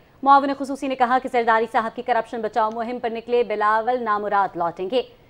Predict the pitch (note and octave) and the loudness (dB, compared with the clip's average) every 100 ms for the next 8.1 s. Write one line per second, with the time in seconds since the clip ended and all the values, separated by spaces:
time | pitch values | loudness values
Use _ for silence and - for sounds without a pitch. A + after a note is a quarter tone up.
0 | _ _ A#3+ D#4+ F4 G#4 F#4+ F4+ G4 F#4 | _ _ 4 6 6 2 4 4 4 0
1 | D#4 F4 G4+ - D4 C#4+ B3+ A#3+ C#4 D4 | -2 -4 -6 -4 -4 -2 0 0 0 -6
2 | C#4 B3+ C4+ D4 D#4 D#4 D4 C#4 C4+ C4 | -8 -6 -6 -4 -4 -4 0 2 2 -2
3 | _ _ C4 C#4 C#4 C4 C4 B3+ B3 A#3+ | _ _ -2 0 2 0 0 -2 -2 -2
4 | B3 B3 B3+ C4+ C#4+ C#4 C4 A#3+ A3 A3 | -4 -6 -4 -4 -4 -8 -8 -2 0 -2
5 | G#3+ G#3+ A3 G#3 G#3+ G#3 G#3+ B3 C#4 G#3 | -8 -12 -6 -6 -4 -2 -2 -2 -2 -4
6 | G#3 A#3 G#3+ G#3 A3 G#3+ A3 G3+ G#3+ G#3+ | -4 -8 -8 -6 -8 -6 -6 -4 -6 -6
7 | - _ G#3 G#3+ G3+ F3 F3 E3+ F#3+ - | -14 _ -8 -6 -6 -6 -8 -10 -10 -8